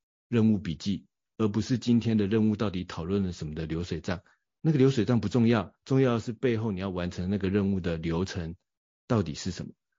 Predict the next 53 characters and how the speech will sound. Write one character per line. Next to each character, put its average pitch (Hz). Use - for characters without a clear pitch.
回 123
应 165
邮 127
件 131
也 95
是 113
一 101
样， 110
我 98
真 147
正 151
要 147
回 101
的 101
不 87
是 104
他 110
现 113
在 113
问 117
我 85
的 85
这 98
个 95
问 101
题， 82
而 107
是 117
未 120
来 95
这 107
个 101
任 104
务 101
要 98
如 87
何 85
完 82
成 80
的 80
结 78
构。 87
而 135
且 135
呢， 117
我 101
觉 123
得 127
给 -
对 131
方 113
看 110
到 104